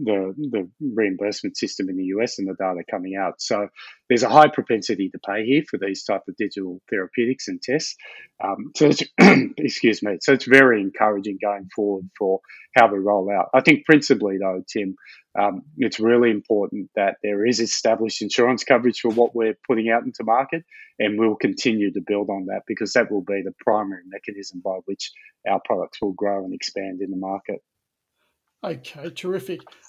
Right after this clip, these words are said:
Speaker 2: Um, okay, and just, uh, and, and, and just in summary, just to wrap up, uh, what are the key events, uh, which investors should look out for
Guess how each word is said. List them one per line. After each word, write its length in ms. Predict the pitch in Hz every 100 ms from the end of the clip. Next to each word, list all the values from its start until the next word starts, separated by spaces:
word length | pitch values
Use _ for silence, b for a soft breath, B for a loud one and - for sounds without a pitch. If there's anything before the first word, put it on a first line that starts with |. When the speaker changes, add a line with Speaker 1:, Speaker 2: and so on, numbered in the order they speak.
| -
Speaker 2:
Um, 420 | 214 220 214 220 - - 392
okay, 280 | - 165 - b -
and 120 | 262
just, 380 | 339 339 - -
uh, 360 | 226 190 185 -
and, 140 | 202
and, 160 | - 208
and 440 | 220 226 233 226
just 200 | 208 -
in 100 | 196
summary, 480 | 175 202 196 185 170
just 300 | 139 180 -
to 80 | 175
wrap 280 | 165 170 180
up, 280 | 185 185 196
uh, 220 | 185 180 b b _
what 180 | 269 247
are 60 | 196
the 120 | 185
key 240 | - 208
events, 600 | 185 160 180 156 - -
uh, 440 | 175 165 156 151 147
which 360 | 175 175 156 170
investors 520 | 151 165 131 165 139
should 260 | - 160
look 220 | 151 147 165
out 240 | 156 156
for 400 | - 156 143